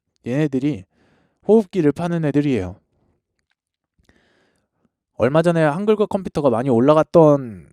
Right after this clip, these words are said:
걸로 미뤄봤을 때, 한컴 라이프케어 가지고도 장난을 칠 수도 있을 것 같습니다. 그리고 음압병실 관련해서 우정바이오, 뭐 지에이치 신소재, 오텍, 원방테크 계속 말씀드렸죠. 그 치료제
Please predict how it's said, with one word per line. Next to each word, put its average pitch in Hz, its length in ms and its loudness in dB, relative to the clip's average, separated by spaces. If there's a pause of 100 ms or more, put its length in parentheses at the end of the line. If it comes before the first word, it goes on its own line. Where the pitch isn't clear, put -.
(140)
걸로 139 260 2
미뤄봤을 131 460 0
때, 113 400 -6
한컴 151 340 -12
라이프케어 127 760 0
가지고도 120 480 -2
장난을 139 600 -6
칠 170 200 -6
수도 - 240 -6
있을 127 300 -4
것 143 140 -2
같습니다. 101 580 -8
그리고 104 320 -10
음압병실 160 600 -6
관련해서 120 760 -4 (380)
우정바이오, 123 960 0
뭐 104 160 -8
지에이치 156 340 -4
신소재, 139 400 -6
오텍, 113 400 -2
원방테크 127 560 -6
계속 156 280 -8
말씀드렸죠. 123 680 -6 (680)
그 131 120 -8
치료제 202 580 2